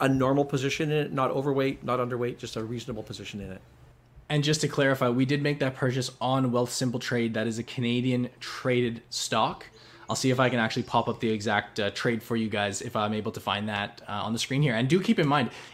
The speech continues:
Speaker 2: if you want to follow along with these trades live, we have a private membership group where we showcase every single trade we make. We have top stock ideas. We have a variety of other tools. You can learn about that all down below.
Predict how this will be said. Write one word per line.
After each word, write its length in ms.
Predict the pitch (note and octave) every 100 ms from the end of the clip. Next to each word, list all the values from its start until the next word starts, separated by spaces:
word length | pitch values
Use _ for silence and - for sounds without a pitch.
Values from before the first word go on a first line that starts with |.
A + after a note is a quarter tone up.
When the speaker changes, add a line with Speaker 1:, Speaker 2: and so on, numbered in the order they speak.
| -
Speaker 2:
if 180 | F#3+ G3
you 120 | B3
want 260 | D3+ D#3+ -
to 120 | D#3
follow 300 | - C#3 D3
along 300 | C3 C3 B2
with 180 | C#3+ C#3+
these 180 | D#3
trades 360 | - D3 C3+ B2+
live, 580 | G#2+ A2+ G#2 F2+ - - B2+
we 240 | A#2 D3+
have 160 | E3 G3
a 60 |
private 260 | D#3 D#3 D3
membership 460 | B2+ C#3 C3+ D3+
group 260 | D3 D3 C#3
where 120 | B2+
we 180 | B2+ C#3+
showcase 480 | D#3 D#3 D#3+ C#3+ - -
every 260 | C#3+ C#3+ D#3+
single 200 | D#3 C#3+
trade 240 | C#3+ C#3+
we 160 | C#3 C3+
make. 320 | C3+ C3+ C3+
We 80 | B2
have 220 | A2 - - - -
top 260 | - D#3+ D#3
stock 320 | - C#3 D3
ideas. 420 | C3+ C3+ C3+ B2+
We 60 | B2+
have 120 | B2
a 40 |
variety 480 | A#2+ A#2+ A#2+ C3+ D3
of 100 | B2+
other 160 | C3 B2
tools. 440 | - B2+ B2+ B2+ - - -
You 160 | D3
can 140 | F3 D#3+
learn 160 | D#3
about 160 | D3+ C3+
that 320 | B2+ - -
all 180 | A#2 C3
down 200 | C#3 B2+
below. 320 | A#2+ C#3+ A3+